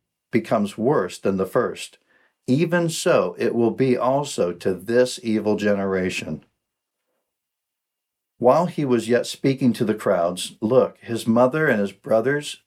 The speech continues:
stood outside, seeking to speak to him. Then one said to him, "Look, your mother and your brothers stand outside,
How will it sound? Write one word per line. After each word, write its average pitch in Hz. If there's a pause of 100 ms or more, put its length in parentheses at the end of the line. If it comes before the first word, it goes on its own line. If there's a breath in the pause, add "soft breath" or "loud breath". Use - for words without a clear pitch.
(120)
stood -
outside, 104 (600)
seeking 98
to 101
speak -
to 95
him. 82 (680)
Then 131
one 139
said 117
to 104
him, 104
"Look, 170
your 113
mother 113
and 110
your 117
brothers 113
stand 123
outside, 123